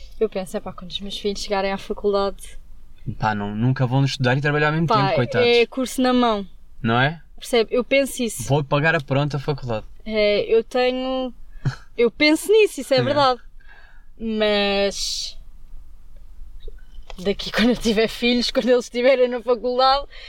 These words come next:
Speaker 1: daqui para aí a trinta anos.
Speaker 2: Ei.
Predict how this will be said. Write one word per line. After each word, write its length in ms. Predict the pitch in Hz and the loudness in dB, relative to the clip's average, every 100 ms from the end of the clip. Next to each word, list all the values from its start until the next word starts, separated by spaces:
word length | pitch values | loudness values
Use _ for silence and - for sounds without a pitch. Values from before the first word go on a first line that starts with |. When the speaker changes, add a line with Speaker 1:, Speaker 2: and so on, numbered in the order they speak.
| - - - | -16 -18 -14
Speaker 1:
daqui 340 | 202 214 240 220 | 0 0 2 -2
para 200 | 233 226 | 2 4
aí 180 | 226 214 | 4 4
a 360 | 202 185 175 - - | 4 2 -2 -8 -6
trinta 300 | 226 220 220 | 0 0 4
anos. 500 | 226 226 240 262 - - - - 262 | 4 6 4 0 -6 -8 -10 -4 -4
Speaker 2:
Ei. 920 | 262 240 214 190 190 190 214 208 | -2 -2 -2 -4 -4 -4 -6 -8